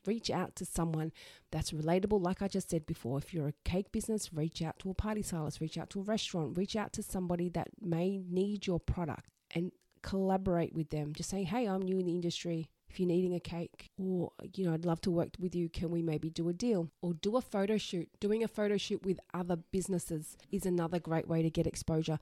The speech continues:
because not only are you getting good content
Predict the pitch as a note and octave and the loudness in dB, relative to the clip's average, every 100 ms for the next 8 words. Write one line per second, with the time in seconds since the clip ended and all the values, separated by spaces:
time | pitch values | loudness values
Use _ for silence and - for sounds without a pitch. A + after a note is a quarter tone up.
0 | - - - G3+ - F#3+ G3 F#3+ G3+ F#3+ | -6 -20 -2 0 4 4 4 4 4 6
1 | F3+ - E3+ E3+ E3+ E3+ E3+ E3+ E3 - | 4 4 2 4 4 4 6 6 2 -2
2 | - _ _ _ _ F#3+ E3 E3+ D#3+ F3+ | -20 _ _ _ _ 4 6 4 6 6
3 | D#3+ - - D#3+ G#3+ - D4 - - | 6 -4 -2 2 2 2 2 2 -2